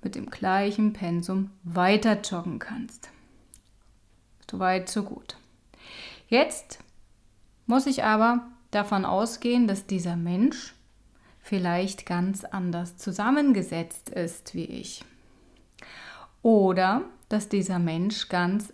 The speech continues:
andere Alltagssituationen zu bewältigen hat. Ich kann das natürlich,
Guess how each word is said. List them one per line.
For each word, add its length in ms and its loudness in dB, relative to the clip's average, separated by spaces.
andere 540 -4
Alltagssituationen 1900 -2
zu 180 -8
bewältigen 800 -10
hat. 280 -20
Ich 160 -6
kann 260 2
das 160 -2
natürlich, 840 -4